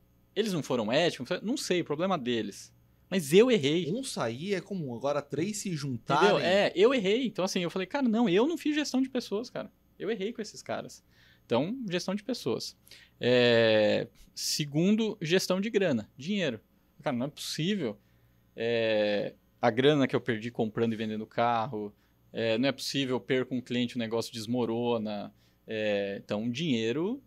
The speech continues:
Speaker 1: se, se é um negócio que eu não sei cuidar, é de dinheiro. Dois.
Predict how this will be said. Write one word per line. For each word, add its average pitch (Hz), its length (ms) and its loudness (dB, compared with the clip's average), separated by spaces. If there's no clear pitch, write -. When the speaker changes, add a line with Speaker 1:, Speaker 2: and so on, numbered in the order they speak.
Speaker 1:
se, - 220 -16
se - 140 -8
é - 20 2
um 123 80 0
negócio 143 320 2
que - 40 0
eu 131 60 2
não 123 120 2
sei 123 200 -2
cuidar, 110 380 -2
é 117 40 -2
de 135 140 -10
dinheiro. 160 400 -2
Dois. 110 320 -4